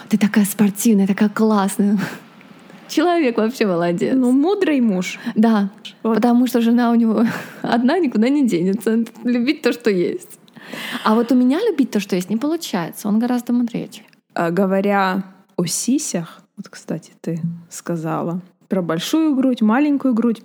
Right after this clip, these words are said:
Speaker 2: Мне моя грудь стала намного больше нравиться после родов, уже когда я всех откормила, спиногрызов. <laughs> Серьёзно. Я себя более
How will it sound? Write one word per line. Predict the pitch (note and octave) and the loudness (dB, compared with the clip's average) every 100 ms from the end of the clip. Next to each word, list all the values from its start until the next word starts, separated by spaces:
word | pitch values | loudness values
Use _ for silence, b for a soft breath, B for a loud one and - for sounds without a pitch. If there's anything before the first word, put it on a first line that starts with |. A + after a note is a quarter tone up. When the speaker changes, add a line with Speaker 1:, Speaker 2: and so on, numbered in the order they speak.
| - | -4
Speaker 2:
Мне | G3 G#3+ | 0 2
моя | A#3+ A3+ | 2 2
грудь | G#3+ G#3+ C#4 D4 | 2 2 0 -2
стала | - G#3+ G#3 | -4 0 0
намного | G3+ G#3+ A3 A3+ G3+ | 2 2 4 2 0
больше | F3+ F#3 F3+ - E3+ | -2 -2 -4 -4 -4
нравиться | E3+ F#3+ G#3+ A3 - F#3+ G3 _ - | -2 -2 0 -2 -4 -8 -8 _ -2
после | G3+ G#3 - F3+ | 0 0 -2 0
родов, | F#3+ C#4 A#3+ | 0 0 0
уже | G3+ G#3+ | 0 0
когда | G3+ G#3 | 0 0
я | G#3 | 0
всех | G3+ - G3+ | 0 -2 -2
откормила, | E3 - E3 F#3+ C4+ D#4 D4+ D#4 | -4 -4 0 2 2 2 -2 -4
спиногрызов. | - - C4 B3+ B3 C4 B3+ B3+ - - | -6 0 2 2 2 0 0 -4 -4 -2
<laughs> | G#3 - - - - | -2 -4 -18 -20 -20
Серьёзно. | - - A#3 A3+ F#3+ F3+ F#3 - B B | -10 -2 0 2 0 -2 -6 -8 B B
Я | A#3 | 0
себя | B3+ - G#3+ A3+ | 0 0 0 0
более | G3 G3 A3+ A3 G3+ F#3 | 0 0 0 2 0 -2